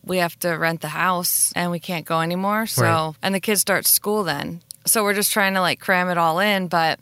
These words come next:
Speaker 1: I mean, if you're gone for a week, you gotta, like, cut your grass, get your mail, water your plants.
Speaker 2: Mm-hmm.
Speaker 1: Every, like, you start to get tired 'cause you're not sleeping in your own bed.
Speaker 2: Right.
Speaker 1: And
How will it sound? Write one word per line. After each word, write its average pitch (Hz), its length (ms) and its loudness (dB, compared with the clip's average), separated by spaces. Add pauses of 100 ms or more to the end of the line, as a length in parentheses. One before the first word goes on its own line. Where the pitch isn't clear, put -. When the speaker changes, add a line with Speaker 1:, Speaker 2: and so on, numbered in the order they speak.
(100)
Speaker 1:
I 220 100 0
mean, 240 180 4
if 214 120 -2
you're 330 140 2
gone 214 340 2
for 185 200 2
a 156 80 2
week, 165 580 -2
you 285 140 0
gotta, 320 340 2 (140)
like, 165 280 -2
cut 180 220 2
your 160 140 0
grass, 208 840 0
get 202 160 2
your 175 140 2
mail, 170 440 2
water 202 200 4
your 196 160 4
plants. 170 960 0
Speaker 2:
Mm-hmm. - 100 -4
Speaker 1:
Every, 175 400 0
like, 190 300 0
you 208 80 0
start 220 260 0
to 214 100 -2
get 185 160 -2
tired 170 440 0
'cause 175 160 -4
you're 175 100 -4
not 170 140 -2
sleeping 175 300 -4
in 170 120 -2
your 170 140 -2
own 160 140 -2
bed. 151 340 0
Speaker 2:
Right. 113 200 0
Speaker 1:
And 175 640 0